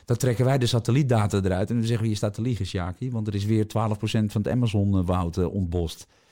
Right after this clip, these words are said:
Je hebt natuurlijk tegenwoordig met data en technologie, heb je bewijs.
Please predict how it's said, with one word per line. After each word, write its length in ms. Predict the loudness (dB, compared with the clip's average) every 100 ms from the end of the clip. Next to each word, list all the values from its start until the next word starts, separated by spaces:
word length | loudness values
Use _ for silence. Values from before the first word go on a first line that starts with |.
| -20 -2
Je 80 | 0
hebt 120 | 2
natuurlijk 300 | 0 0 0
tegenwoordig 320 | 0 0 0
met 180 | 0 2
data 280 | 0 0 -2
en 80 | 0
technologie, 600 | -2 0 0 0 0 -2 -6
heb 160 | -6 -4
je 80 |
bewijs. 520 | -2 -2 -2 -4 -6